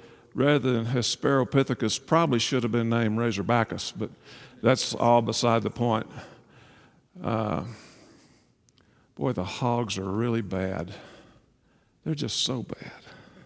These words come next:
The worst they've been in my memory right now. But I did digress.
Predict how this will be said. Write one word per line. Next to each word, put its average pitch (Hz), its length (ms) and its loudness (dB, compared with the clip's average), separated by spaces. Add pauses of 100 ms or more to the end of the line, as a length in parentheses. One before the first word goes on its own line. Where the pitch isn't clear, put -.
(2000)
The 127 100 0
worst 147 380 4
they've 110 240 0
been 135 400 2
in 110 220 -2
my 113 180 -2
memory 110 480 -4 (380)
right - 220 -6
now. 98 340 -4 (3500)
But 127 140 0
I 123 80 4
did 110 240 0
digress. 98 640 -6